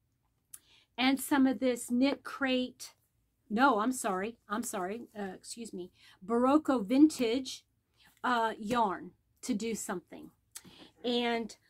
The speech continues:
I started on it, and, um, I'm just, I have no idea what I was gonna make now. And to tell you the truth,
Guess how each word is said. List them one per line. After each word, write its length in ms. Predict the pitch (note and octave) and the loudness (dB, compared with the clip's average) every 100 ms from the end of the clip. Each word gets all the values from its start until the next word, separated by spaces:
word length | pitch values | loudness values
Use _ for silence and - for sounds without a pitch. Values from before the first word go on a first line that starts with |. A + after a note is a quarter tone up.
| _ _ - | _ _ -2
I 120 | A#3+ | -2
started 580 | A#3 - B3+ A#3 C4+ D4 | -2 -4 2 2 4 2
on 240 | D4 D4 | 2 4
it, 420 | E4 F#4 - - - - _ _ _ _ _ _ _ _ _ _ _ _ | 4 2 -4 -14 -16 -20 _ _ _ _ _ _ _ _ _ _ _ _
and, 540 | B3+ B3+ B3 B3 B3 | -2 0 0 -2 -2
um, 560 | A#3 A#3 A3+ A3+ A3+ G#3+ _ _ _ _ _ _ _ - - - | 0 0 0 0 -6 -12 _ _ _ _ _ _ _ -20 -2 4
I'm 240 | B3+ B3+ | 6 4
just, 300 | A#3 A3+ - - | 0 -6 -6 -6
I 100 | G#3+ | -2
have 220 | G#3+ G#3+ | -2 -2
no 240 | G#3+ A3+ A#3 | -2 -2 0
idea 340 | A#3+ A#3+ B3+ | 0 2 2
what 220 | B3 A#3 | 2 0
I 80 | A3+ | -2
was 160 | A3 A3 | -2 -6
gonna 180 | G#3+ G3+ | -8 -6
make 380 | G#3 A3 A3 A3 | -4 -4 -6 -8
now. 460 | A3+ G#3 G#3 G#3 - _ _ _ _ | -6 -4 -4 -6 -10 _ _ _ _
And 300 | A#3+ A3+ A3 | -4 -2 -2
to 80 | G#3+ | -6
tell 220 | A3+ C#4+ | -6 0
you 120 | D4+ C#4+ | 2 2
the 120 | B3 | 0
truth, 560 | - A#3 A#3 A#3 A3+ | -6 -4 -2 -2 -6